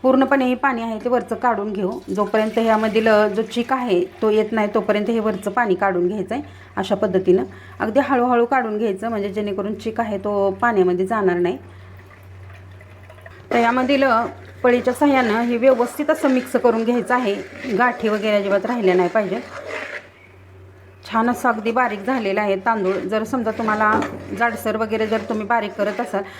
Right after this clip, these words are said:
सुजीच्या चाळणीनं सुद्धा एकदा तुम्ही हे चिक आहे तो गाळून घ्यायचा बारीक करताना. पण एकदम जर बारीक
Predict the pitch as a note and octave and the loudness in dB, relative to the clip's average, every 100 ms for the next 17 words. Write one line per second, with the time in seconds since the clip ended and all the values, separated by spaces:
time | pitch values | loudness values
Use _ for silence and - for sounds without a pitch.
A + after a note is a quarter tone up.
0 | - - - C4+ A3+ A#3+ A#3+ C4 A3+ A3+ | -10 -4 2 2 2 0 0 0 -2 -4
1 | A3+ A3+ A3+ G#3 G3 G#3 G#3 G#3 G3 A3+ | -2 0 0 0 0 -2 -2 -2 -2 -4
2 | A3 A3 G3 G#3+ D4+ - - - - B3+ | -2 0 0 0 -2 -4 -16 -12 -4 0
3 | B3+ A3 G#3+ G#3+ G#3+ G#3 F#3+ F#3 F3+ G3 | 0 0 -4 -2 -2 0 0 2 0 -2
4 | F3+ A3+ G#3 F3+ A3+ E4+ - - - - | -4 -4 -2 -2 -2 -4 -12 -16 -16 -16
5 | - - - - A#3 B3 B3 C4+ C#4 C#4 | -18 -18 -18 -8 -2 0 2 2 2 4
6 | D4 C4+ | 2 0